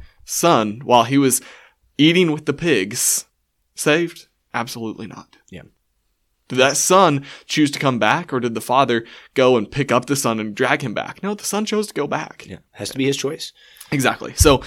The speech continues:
Speaker 1: um, that was the first thought. Um, I do wanna play a little devil's advocate for you, though.
Speaker 2: Go for it.
Speaker 1: Um, because one thing that I always hear in regards to this is, you know, if you were baptized into Christ and, uh, then you went out to strip clubs and were promiscuous for eight years after that,
Speaker 2: Yeah.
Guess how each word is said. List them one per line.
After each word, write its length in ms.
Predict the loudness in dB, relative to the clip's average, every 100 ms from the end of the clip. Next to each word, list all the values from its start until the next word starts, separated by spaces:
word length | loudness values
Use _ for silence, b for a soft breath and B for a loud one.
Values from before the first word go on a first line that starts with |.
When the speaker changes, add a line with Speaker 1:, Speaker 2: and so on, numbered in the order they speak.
| B B B
Speaker 1:
um, 320 | 4 6 4
that 140 | 6 8
was 100 | 8
the 80 | 4
first 220 | 0 4
thought. 260 | 4 4 2
Um, 260 | 2 4
I 60 | 2
do 160 | 2 2
wanna 160 | 2
play 160 | 2 2
a 60 | 2
little 180 | 0
devil's 400 | -4 -2 0 2
advocate 320 | 2 2 0 -2
for 160 | 0
you, 60 | 0
though. 160 | -2 -4
Speaker 2:
Go 120 | -8 -8
for 160 | -8
it. 80 | 2
Speaker 1:
Um, 320 | 4 6 2
because 520 | -2 2 2 2 -2
one 240 | -2 -4 -2
thing 200 | -2 0
that 200 | 0 0
I 120 | 2
always 280 | 2 0 -2
hear 320 | -2 -2 -4
in 180 | -6 -4
regards 360 | 0 0 0 -2
to 60 | 0
this 240 | 0 2
is, 200 | 0 0 B B B
you 80 | 2
know, 140 | 6 6
if 180 | 4 0
you 540 | 4 4 4 0 -4 _ _ _
were 100 | -4
baptized 440 | 0 2 4 4 2
into 120 | -4
Christ 460 | -2 -2 -4 -10 -8
and, 500 | -4 -4 -4 -8 -14 -10
uh, 320 | -6 -2 -4
then 220 | -2 -2
you 100 | -2
went 140 | -2 -2
out 120 | -4
to 60 | -4
strip 220 | -4 -4
clubs 380 | -2 -2 -2 -4
and 80 |
were 80 | -6
promiscuous 720 | -6 -6 -4 -4 -2 -2 -2 -2
for 180 | -4 0
eight 160 | 0
years 380 | 0 0 0 -2
after 280 | -4 -4 -4
that, 300 | -2 -2 -4
Speaker 2:
Yeah. 160 | -10